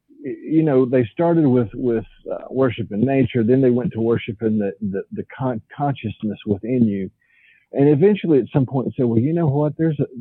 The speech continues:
you know, the path of love gets you there too, the path of, path of service and devotion to each other and things like that." So that's kind of what the Bhagavad Gita was really meant to be, i-, as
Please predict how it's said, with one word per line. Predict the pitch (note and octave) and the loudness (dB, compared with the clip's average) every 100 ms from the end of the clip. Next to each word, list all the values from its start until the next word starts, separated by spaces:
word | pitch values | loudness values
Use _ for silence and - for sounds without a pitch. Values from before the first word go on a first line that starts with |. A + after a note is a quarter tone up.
| B2 - - | -18 -16 -4
you | B2+ | 0
know, | D#3+ C#3+ | 0 0
the | G#2+ | -2
path | - A#2+ - | -2 -4 -2
of | G#2 | -2
love | C3 F#3 A2+ | 0 -2 -4
gets | G#2 - | -8 -8
you | G2+ | -6
there | G2 F#2 - | -4 -6 -6
too, | D#3+ B2+ | -4 -4
the | D#2+ | -6
path | - A2+ A2 G2+ | -8 -8 -8 -14
of, | - _ A#2+ | -20 _ -8
path | A#2 G#2+ | -8 -8
of | G2 - | -16 -6
service | A2+ A#2+ A#2 G#2 - | -2 0 -2 -4 -4
and | F#2+ | -4
devotion | F#2 G2+ A2 G#2 F#2+ E2 | -2 -2 -2 -2 -10 -12
to | E2+ | -12
each | F#2 - | -10 -6
other | G#2 G#2 | -6 -6
and | F#2+ | -10
things | G#2 F#2+ | -12 -10
like | F#2+ F2+ | -12 -6
that." | A#2 G#2+ - | -2 -2 0
So | A#2+ A2 _ _ - _ _ | -2 -2 _ _ -20 _ _
that's | F3+ G#3+ - | -4 -4 0
kind | A3+ A#3 | 0 2
of | G#3 | 4
what | F3+ | 2
the | C3 | 0
Bhagavad | G2 C#3 D3+ F3 E3 D3 A2+ | -4 -2 0 2 2 2 0
Gita | G2+ C#3+ D3 C#3+ | 2 0 2 2
was | A2 G2 G2 | 2 0 -4
really | G2 A#2+ D3+ C3+ | 0 2 4 4
meant | A#2+ B2 D#3+ | 2 -2 -6
to | |
be, | F#2+ F#2 B2 G#2 F2 F2 _ _ _ _ _ _ _ | -4 0 0 0 -4 -12 _ _ _ _ _ _ _
i-, | C3 - _ - - | -10 -10 _ -20 -10
as | - | -6